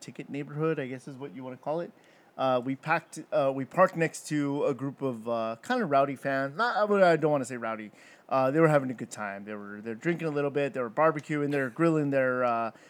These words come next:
their hot dogs and their burgers. They were, they were, uh, grilling their, their corn on the cob. Um,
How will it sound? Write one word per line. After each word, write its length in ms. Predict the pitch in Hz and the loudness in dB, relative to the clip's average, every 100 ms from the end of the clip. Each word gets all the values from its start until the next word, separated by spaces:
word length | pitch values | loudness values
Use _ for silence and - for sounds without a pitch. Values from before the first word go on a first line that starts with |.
| _ | _
their 100 | - | -8
hot 240 | 117 160 156 | 0 2 4
dogs 260 | 147 135 | 4 2
and 100 | 120 | -2
their 100 | 113 104 | -6 0
burgers. 720 | 170 165 147 151 143 131 - - _ - | 4 4 4 0 0 -2 -10 -20 _ -10
They 100 | 127 | -8
were, 440 | 123 123 120 117 110 _ _ - | -4 -4 -4 -6 -10 _ _ -10
they 100 | 127 | -8
were, 380 | 120 117 117 113 | -6 -4 -4 -6
uh, 40 | |
grilling 340 | 110 156 147 | -2 0 0
their, 180 | 120 113 | 0 -4
their 180 | - 120 | -8 -12
corn 260 | - 160 160 | 2 6 6
on 60 | |
the 60 | 131 | 4
cob. 560 | - 160 151 147 139 131 _ _ _ _ - _ _ _ _ - | 2 8 10 8 6 -6 _ _ _ _ -20 _ _ _ _ -2
Um, 560 | 143 135 131 127 131 | 2 4 2 -2 -6